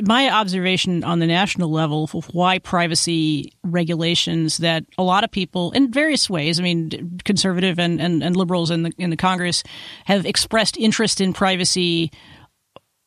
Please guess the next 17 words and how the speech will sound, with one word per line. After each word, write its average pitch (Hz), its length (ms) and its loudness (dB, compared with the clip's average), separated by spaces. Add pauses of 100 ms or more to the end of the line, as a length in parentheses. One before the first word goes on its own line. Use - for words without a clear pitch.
(100)
Regulation 220 680 2
would 190 120 -2
probably 190 260 2
not 180 160 2
be 180 120 2
the 165 100 0
word 165 200 0
the 156 60 -2
conservatives 170 680 0
would 160 120 0
use, 165 240 2
but 175 140 -2
some 214 180 4
sort 180 200 0
of 151 100 -6
privacy 165 400 0
law. 165 260 0